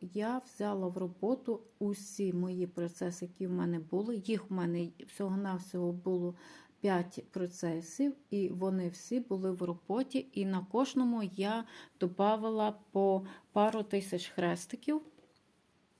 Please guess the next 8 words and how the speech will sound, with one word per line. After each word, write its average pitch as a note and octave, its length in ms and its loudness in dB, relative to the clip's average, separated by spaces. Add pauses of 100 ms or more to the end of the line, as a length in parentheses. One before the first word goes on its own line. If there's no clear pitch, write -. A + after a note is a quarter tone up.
(560)
Вони G3 260 0
в F#3+ 40 2
мене F3+ 380 -2
збільшились A#3+ 680 -6
на A#3+ 80 -2
пару A#3 300 -6
тисяч G#3+ 460 -8
хрестиків. G#3 680 -8